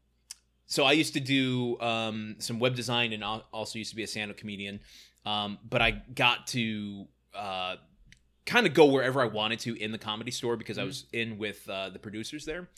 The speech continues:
Speaker 1: And they, there's this, I, I guess you would now call it a green room. I don't think that they called it that then, but right off of the wing of the main stage, there's a room where the other comedians would wait before they go on.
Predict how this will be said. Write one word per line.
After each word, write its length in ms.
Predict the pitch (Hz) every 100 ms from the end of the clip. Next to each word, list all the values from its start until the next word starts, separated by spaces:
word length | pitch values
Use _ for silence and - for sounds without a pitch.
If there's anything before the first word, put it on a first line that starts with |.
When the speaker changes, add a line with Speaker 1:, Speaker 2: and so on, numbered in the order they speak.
| - - - _ 123
Speaker 1:
And 440 | 120 120 117 117 -
they, 380 | 131 131 127 131
there's 220 | 139 127
this, 300 | 127 - - _ _ _ _ _ _ -
I, 120 | 127 - - _ -
I 40 |
guess 200 | 175 311
you 60 | 269
would 260 | 160 131 135
now 260 | 139 143
call 240 | 143 147 127
it 60 |
a 20 | 117
green 320 | 113 131 131
room. 200 | 127 127
I 100 | 123
don't 100 | 127
think 140 | 127
that 140 | 107 107
they 100 | 101
called 400 | 98 120 107 98
it 80 | - _ - -
that 300 | 104 - 107
then, 260 | 107 113
but 200 | 104 101 - - -
right 240 | 127 160 185
off 280 | 165 147 143
of 220 | 123 110
the 360 | 117 113 110 110
wing 400 | 110 123 120 113
of 200 | 110 101
the 60 |
main 240 | 104 107 107
stage, 580 | - 101 92 82 - - - -
there's 200 | 110 101
a 100 | 101
room 460 | 101 127 113 107 104 _
where 280 | 110 104 101
the 180 | 101 107
other 180 | 107 104
comedians 440 | 113 104 104 95
would 100 | 95
wait 240 | 95 104 104
before 220 | 101 95
they 100 | 90
go 180 | 92 90
on. 260 | 90 -